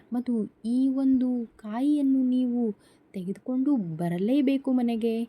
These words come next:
ನಿಮಗೆ ಒಂದು ಒಳ್ಳೆಯ ಅದೃಷ್ಟ ಕಾಲ ಬರುವುದು ಅಂತ ನೋಡೋದಾದ್ರೆ ಏನದು ಅನ್ನೋದನ್ನ ಮುಂದೆ ಹೇಳ್ತಾ ಹೋಗ್ತೇನೆ.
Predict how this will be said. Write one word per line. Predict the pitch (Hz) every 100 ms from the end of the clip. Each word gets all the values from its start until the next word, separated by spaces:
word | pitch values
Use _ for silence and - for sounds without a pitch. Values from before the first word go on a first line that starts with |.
| - _ -
ನಿಮಗೆ | 220 214 202 196 202 - 202
ಒಂದು | 202 196
ಒಳ್ಳೆಯ | - _ - 202 233 262 262 240 -
ಅದೃಷ್ಟ | 214 196 208 277 269 - 262
ಕಾಲ | - 240 233 233 220
ಬರುವುದು | 190 180 196 208 220 220 214
ಅಂತ | - _ 190 190 190 185
ನೋಡೋದಾದ್ರೆ | 175 185 175 202 226 254 240 226 226 - - - - 214
ಏನದು | 247 320 302 254 262 262
ಅನ್ನೋದನ್ನ | - 214 220 214 208 208 208
ಮುಂದೆ | 208 254 277
ಹೇಳ್ತಾ | 220 190 185 220
ಹೋಗ್ತೇನೆ. | 247 302 - 220 185 170 170